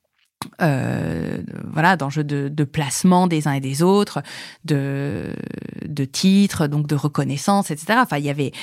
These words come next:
il y avait évidemment des, des dysfonctionnements, mais qui étaient, euh, des dysfonctionnements, euh, de bonne foi et qui étaient absolument pas liés, euh,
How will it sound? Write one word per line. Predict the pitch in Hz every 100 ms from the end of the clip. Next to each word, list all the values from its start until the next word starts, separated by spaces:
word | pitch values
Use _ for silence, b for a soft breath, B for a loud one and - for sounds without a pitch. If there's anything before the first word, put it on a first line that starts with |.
| B -
il |
y |
avait | 147 156
évidemment | 165 170 170 180
des, | 175 147 147
des | 151 156
dysfonctionnements, | 156 - 160 - 175 233 226
mais | 156
qui | 160
étaient, | 151 156 147
euh, | 143 B B B B
des | 156 156
dysfonctionnements, | 147 - 151 147 147 151 165 160
euh, | 147 147 - - 156 156 147
de | 151 160
bonne | 156 156 156
foi | - 190 214 185
et |
qui | - 139
étaient | - 151 143 143 143 151 B B B _
absolument | 180 - 160 147 143
pas | 156
liés, | 151 151 175 165
euh, | 143 139 139